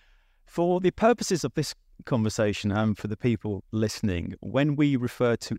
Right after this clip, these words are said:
A I, we are specifically discussing Chat G P T, language models, and A G I. And in simple terms, Chat G P T is a type of A I that can generate human-like text based on information it's been trained on.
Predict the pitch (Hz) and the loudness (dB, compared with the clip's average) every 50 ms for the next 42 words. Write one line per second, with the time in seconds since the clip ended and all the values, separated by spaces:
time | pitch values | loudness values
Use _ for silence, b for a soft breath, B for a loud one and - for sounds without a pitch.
0 | - - 110 104 98 95 - 113 104 87 87 87 - 92 95 - _ _ _ _ | -2 0 0 0 0 0 0 0 0 0 -2 -4 -4 -6 -6 -6 _ _ _ _
1 | _ _ _ _ _ - - 113 113 117 117 - - - - - - - - 143 | _ _ _ _ _ -2 0 2 2 2 0 -2 -6 -8 -8 -8 -4 -2 -2 -2
2 | - - - - 123 113 - 113 104 - - 131 113 - - 117 110 107 101 - | -2 -2 0 2 2 2 0 -2 -6 -2 -2 -2 -2 0 0 0 0 0 0 -2
3 | - - 127 110 107 - - - - - _ - - 113 98 - - 104 95 - | -2 -2 -2 -2 -2 -4 -10 -18 -20 -18 _ -4 -2 -2 -2 -2 -2 -4 -4 -4
4 | - - 139 127 123 127 123 110 - - _ - 104 110 117 123 127 117 107 110 | -4 0 2 2 4 4 2 0 -2 -8 _ -6 -4 -2 0 2 2 2 0 0
5 | 104 - - 104 101 98 101 98 98 95 - - _ 110 104 101 101 101 95 - | -2 0 0 0 0 0 0 0 -2 -2 -6 -6 _ -4 -2 0 0 -2 -2 -4
6 | - _ - - 98 98 98 90 92 107 110 107 92 85 85 85 82 - _ _ | -8 _ -6 -2 -2 0 0 0 0 0 0 0 0 -2 -4 -8 -10 -14 _ _
7 | _ _ _ _ _ _ _ _ 135 135 143 147 - - 208 175 - 160 156 - | _ _ _ _ _ _ _ _ 0 2 2 2 2 2 0 2 0 -4 -4 -2
8 | - 139 139 127 120 - - - - - - 127 - - - - - - 123 110 | 0 2 2 2 0 -2 -4 -8 -8 -6 -4 -4 -4 -6 -10 -12 -6 -4 -2 -2
9 | 113 104 - - - 120 117 - - 110 107 110 - - - - 123 127 127 117 | -2 -4 -4 -2 -2 -2 0 0 -2 -2 -4 -4 -6 -6 -6 -4 -2 0 0 -2
10 | - - - _ - 107 - - - 101 98 92 92 95 92 - - - 110 - | -4 -6 -10 _ -4 -4 -4 -2 -2 0 0 0 0 -2 -4 -4 -4 -6 -6 -6
11 | _ - - 113 107 101 98 113 123 120 113 113 113 110 110 - - - _ _ | _ -6 -4 -2 -2 0 0 0 0 0 0 0 0 0 -2 -4 -10 -20 _ _
12 | - - 117 113 101 104 104 104 98 101 - - _ - - 127 95 101 - - | -6 -2 -2 0 0 0 0 0 -2 -2 -4 -6 _ -6 -4 -2 -2 -4 -6 -12
13 | - - - _ _ _ _ _ _ _ _ - 113 107 104 - 110 110 110 104 | -18 -20 -20 _ _ _ _ _ _ _ _ 0 2 2 2 0 0 0 0 0
14 | - 101 101 101 101 95 - - 101 95 95 - 101 104 - - - 104 95 92 | 0 0 0 0 0 0 -2 -2 -4 -4 -4 -4 -6 -8 -8 -6 -4 -2 0 0
15 | 95 - - 156 151 127 98 92 95 98 117 | -2 0 0 2 2 2 2 0 0 -2 -2